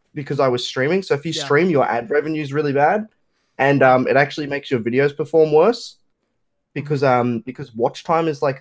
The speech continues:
Speaker 1: less. So,
Speaker 2: Yeah, yeah.
Speaker 1: so, um,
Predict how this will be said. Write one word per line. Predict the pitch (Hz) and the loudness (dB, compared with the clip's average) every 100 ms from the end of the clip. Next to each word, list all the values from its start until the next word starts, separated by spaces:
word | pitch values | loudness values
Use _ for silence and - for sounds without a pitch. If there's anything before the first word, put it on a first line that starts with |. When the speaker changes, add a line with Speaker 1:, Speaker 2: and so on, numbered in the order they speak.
| - 123 | -12 -4
Speaker 1:
less. | 123 160 220 - - - | 2 2 0 -12 -18 -8
So, | 170 165 156 151 | 2 4 6 4
Speaker 2:
Yeah, | 147 | -2
yeah. | 135 117 _ _ _ _ _ - - | -16 _ _ _ _ _ _ -20 -14
Speaker 1:
so, | - 160 160 | 2 6 6
um, | 156 147 139 135 | 6 4 2 -4